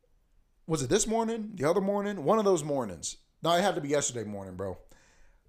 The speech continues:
Fucking, I guess somehow, some way, a wasp got into our kitchen, right? A wasp gets in the kitchen.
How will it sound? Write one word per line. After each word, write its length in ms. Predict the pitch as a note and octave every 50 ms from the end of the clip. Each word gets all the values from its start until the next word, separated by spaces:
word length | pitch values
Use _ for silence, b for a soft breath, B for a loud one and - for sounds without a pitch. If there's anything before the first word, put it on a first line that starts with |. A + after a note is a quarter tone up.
| b _ -
Fucking, 640 | - - - G#3 G#3+ - G3 E3 C#3+ C3 B2 A2 - - - - - - -
I 80 | E3 E3+
guess 220 | F3 G3+ - -
somehow, 520 | - - - B3 B3 A#3 G#3 G#3 G#3 G3 G3
some 320 | G3 - G3+ F#3+ F3+ E3
way, 140 | F3 E3 D#3+
a 100 | C#3 A#2+
wasp 600 | A2 A2 B2+ C#3 C#3 C3 A2+ G#2 - - - A#2+
got 180 | C3+ D3 D3
into 200 | D3 C3+ - D3 C3
our 100 | C3 B2
kitchen, 380 | - - C#3 - - G2 E2+
right? 220 | G2+ A2 A#2+ A#2+ - - - b b b b b b b b b -
A 60 | A2+
wasp 240 | C#3 D3+ D3+ D3+ -
gets 140 | D3+ C3+ D#3
in 60 | C#3
the 60 | B2
kitchen. 260 | - D#3+ - D#3 C#3+